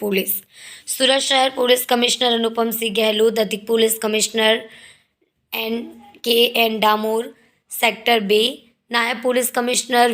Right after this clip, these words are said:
વિજયસિંહ ગુર્જર, ઝોન ચાર, મદદનીશ પોલીસ કમિશનર વી આર મલ્હોત્રા, જી ડિવિઝન, નાઓએ શરીર સંબંધી ગુનાઓ બનતા અટકાવવા માટે વિસ્તારમાં જઈને લોકોને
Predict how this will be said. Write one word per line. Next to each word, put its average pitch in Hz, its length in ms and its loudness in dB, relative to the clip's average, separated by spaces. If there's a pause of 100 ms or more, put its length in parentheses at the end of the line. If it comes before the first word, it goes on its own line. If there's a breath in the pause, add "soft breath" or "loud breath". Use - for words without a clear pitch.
વિજયસિંહ 240 580 2
ગુર્જર, 226 360 2 (100)
ઝોન 214 340 0
ચાર, 226 260 4 (400 loud breath)
મદદનીશ 247 580 2
પોલીસ 240 360 0
કમિશનર 240 440 0 (120)
વી 220 160 2 (220)
આર 220 100 4 (420 loud breath)
મલ્હોત્રા, 226 760 2 (460)
જી 247 280 2
ડિવિઝન, 247 640 0 (600 soft breath)
નાઓએ 247 420 2
શરીર 277 260 2
સંબંધી 240 580 0
ગુનાઓ 226 320 2
બનતા 220 400 -4 (100)
અટકાવવા 233 520 0 (1700)
માટે 240 360 2
વિસ્તારમાં 233 600 0
જઈને 226 280 0
લોકોને 214 340 -2